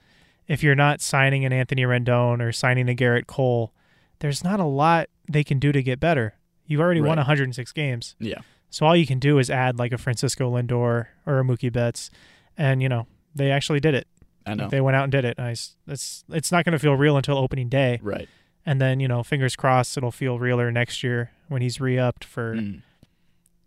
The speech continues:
Speaker 1: ten years, four hundred million dollars? Twelve years?
Speaker 2: Yeah.
Speaker 1: Thirteen years? I, don't cheap out, please,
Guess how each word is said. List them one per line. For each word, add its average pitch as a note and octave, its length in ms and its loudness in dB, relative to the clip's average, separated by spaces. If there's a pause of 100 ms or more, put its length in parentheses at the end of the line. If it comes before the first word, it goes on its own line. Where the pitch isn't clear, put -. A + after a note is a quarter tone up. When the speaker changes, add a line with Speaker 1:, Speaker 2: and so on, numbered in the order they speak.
(140)
Speaker 1:
ten C3 260 -4
years, C3 380 -4
four D3+ 260 -6
hundred D#3 220 -4
million F3 220 -4
dollars? G#3+ 640 -6 (1400)
Twelve F3+ 240 -2
years? A3+ 520 -8
Speaker 2:
Yeah. F#3+ 60 -8
Speaker 1:
Thirteen A3 320 -6
years? B3 540 -14 (160)
I, D3 180 2
don't E3 340 -2
cheap - 200 -4
out, B2+ 260 -4
please, C#3+ 380 -6